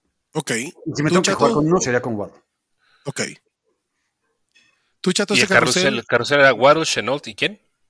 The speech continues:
Speaker 1: Marvin Jones y Ja-, y Jacoby.
Speaker 3: Jacoby Myers, Marvin, eh, uy, está, está interesante. Este, mm, yo creo que me voy con Marvin Jones.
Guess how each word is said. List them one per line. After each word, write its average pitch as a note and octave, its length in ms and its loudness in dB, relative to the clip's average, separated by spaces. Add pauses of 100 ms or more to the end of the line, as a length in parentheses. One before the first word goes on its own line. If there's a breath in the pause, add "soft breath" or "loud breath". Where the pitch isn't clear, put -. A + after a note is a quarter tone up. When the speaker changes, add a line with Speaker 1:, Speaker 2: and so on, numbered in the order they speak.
(320)
Speaker 1:
Marvin D#3 320 -4
Jones G#3 540 -4
y D3 180 -2
Ja-, C#3 220 -4
y C#3 200 -4
Jacoby. C3+ 360 -4 (1800)
Speaker 3:
Jacoby A2 440 -14
Myers, A#2+ 760 -10
Marvin, G#2+ 360 -14
eh, G#2+ 500 -12
uy, A#2+ 320 -20 (240)
está, - 360 -14
está - 300 -20
interesante. A#2 840 -10 (680 loud breath)
Este, F#2+ 540 -10
mm, F2+ 220 -18 (600 loud breath)
yo A2 120 -14
creo - 160 -14
que - 100 -20
me A2 120 -10
voy A2+ 140 -10
con G#2 160 -18
Marvin G#2 300 -12
Jones. - 400 -18